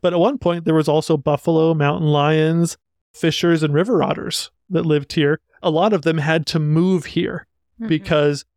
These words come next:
Speaker 1: their environment was being crushed by miles of ice. And so that's why I think that this place is such a neat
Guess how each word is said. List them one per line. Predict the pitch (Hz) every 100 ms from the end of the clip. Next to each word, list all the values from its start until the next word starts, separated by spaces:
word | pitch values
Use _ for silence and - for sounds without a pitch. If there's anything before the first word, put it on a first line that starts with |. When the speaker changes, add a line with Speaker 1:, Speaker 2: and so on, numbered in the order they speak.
| _ -
Speaker 1:
their | 151 147
environment | 147 143 160 156
was | 165 131
being | 139
crushed | 131 - 151 135 - -
by | 139
miles | 139 131 135 139 135
of | 135
ice. | - 147 - - - - -
And | 165
so | - 170 156 - _ _ -
that's | 180 -
why | 175
I | 160
think | 175 - 147 147 -
that | 143 - -
this | 151 -
place | - 175 170 -
is | 139
such | 170 180
a |
neat | 156 160 180